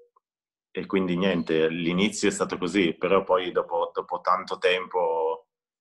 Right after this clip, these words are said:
dopo tanto tempo così, appunto, torno a quello che dicevo prima, cioè o, o ti accontenti e vai avanti così, che non è facile perché le frustrazioni ovviamente sono tante, o se no non, non lo accetti e, e cerchi di cambiare. È anche un po' il discorso che dicevo all'inizio di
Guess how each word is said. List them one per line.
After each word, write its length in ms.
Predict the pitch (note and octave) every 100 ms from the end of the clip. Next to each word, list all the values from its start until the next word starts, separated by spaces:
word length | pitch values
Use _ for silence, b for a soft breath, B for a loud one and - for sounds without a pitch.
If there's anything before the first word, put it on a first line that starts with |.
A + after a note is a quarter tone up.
| _ _ _ _ _ _ _
dopo 240 | - F2 F2
tanto 280 | F#2 F#2+
tempo 360 | F#2+ G2 F#2+ F#2
così, 720 | F#2 E2+ F2+ G2+ F2 E2 E2
appunto, 400 | D#2+ - F2 E2 D#2+
torno 240 | F2 F2
a 40 |
quello 180 | F2+ F#2
che 100 | F2+
dicevo 260 | F2 - F2
prima, 400 | F2+ G2 E2 E2
cioè 200 | F2 E2+
o, 40 |
o 320 | F2+ G2 G2 G2+
ti 100 | F#2+
accontenti 680 | F#2+ F#2 F2+ F#2 G2+ G2
e 60 | F#2
vai 180 | F2 F2
avanti 320 | F2 F2 F2+
così, 440 | F2+ - F2+ G2 - _ _ _ _ _ _
che 120 | E2
non 160 | E2 E2+
è 40 |
facile 520 | - D#2+ D#2+ - E2
perché 180 | E2+ D#2+
le 120 | D#2+
frustrazioni 720 | - D#2+ - F2 - F2 E2
ovviamente 340 | E2+ E2 E2+ F2
sono 220 | E2+ F2
tante, 720 | F2 D#2+ F2 F#2 F#2+ F#2+ - _ _ _ _ _ _ _ -
o 100 | D#2+
se 160 | -
no 220 | E2+ F2+ F2+
non, 320 | E2+ E2 E2+
non 180 | E2+ E2+
lo 80 |
accetti 600 | E2+ - F2+ F#2+ - F2
e, 180 | E2 E2 -
e 80 |
cerchi 260 | - F2+ F2
di 80 | E2+
cambiare. 680 | D#2 D#2+ F2 E2+ E2 D#2 _
È 80 | F#2
anche 180 | G2 G2+
un 80 |
po' 120 | G2 F#2+
il 60 |
discorso 440 | F#2 - F#2 E2 E2+
che 80 |
dicevo 280 | F2+ F2 F#2
all'inizio 640 | F2 F2 F2+ F#2 - F2+
di 320 | E2 E2 D#2+